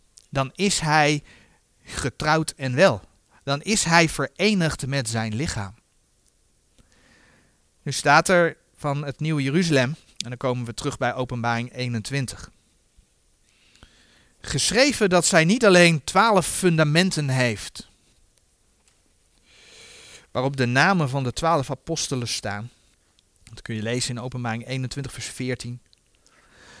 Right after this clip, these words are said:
Maar ook dat zij twaalf poorten heeft met daarop de namen van de twaalf geslachten van de kinderen Israëls.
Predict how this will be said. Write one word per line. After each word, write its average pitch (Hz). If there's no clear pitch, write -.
Maar -
ook 254
dat 233
zij 190
twaalf 240
poorten 254
heeft 165
met 175
daarop 180
de 151
namen 202
van 175
de 143
twaalf 180
geslachten -
van 123
de 120
kinderen 135
Israëls. 117